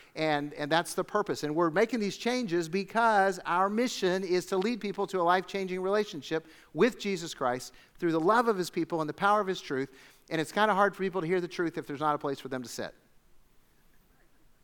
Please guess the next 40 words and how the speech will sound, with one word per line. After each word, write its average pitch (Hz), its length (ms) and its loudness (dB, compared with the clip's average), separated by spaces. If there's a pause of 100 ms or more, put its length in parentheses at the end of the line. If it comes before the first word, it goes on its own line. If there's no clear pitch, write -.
(320)
And 156 140 2
so 170 440 2
we're 147 220 2
making 185 260 2
these 208 160 -2
changes, 196 680 -2 (460)
and, 170 180 0
and 170 140 -2
guess 190 200 2
what? 185 220 4 (460)
We're 156 100 -2
making 180 240 4
them 208 100 -2
for 208 100 -2
the 185 80 2
right 190 180 6
reason, 185 380 0 (100)
because 156 600 0
we 160 140 0
wanna 175 200 4
honor 180 340 2
Jesus, 185 440 -4
we 156 60 -4
wanna 156 80 -6
be 180 100 -4
faithful 214 640 2 (180)
to - 80 -8
be 175 80 4
involved 180 420 6
in 208 80 -2
the 208 60 2
mission 185 500 0
until 156 360 2
the 202 80 2
day 202 180 4
he 196 140 -2
comes 196 320 -4
back. 214 460 0 (1000)
And, 170 300 2
uh, 147 280 6